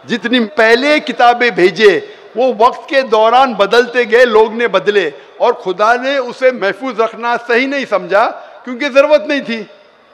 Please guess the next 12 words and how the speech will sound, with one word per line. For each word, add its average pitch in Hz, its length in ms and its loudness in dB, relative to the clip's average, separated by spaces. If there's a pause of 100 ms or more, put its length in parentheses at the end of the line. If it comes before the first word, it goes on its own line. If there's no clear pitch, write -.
(140)
अल्लाह 202 360 0
ने, 202 260 -2
खुदा 202 360 -2
ने, 202 220 -2
भगवान 180 460 0
ने 208 200 -4
वो 208 300 0
पहले 202 400 -2
पैगाम 196 480 -2
जो 196 140 2
महदूद 165 500 -6
थे, 202 180 2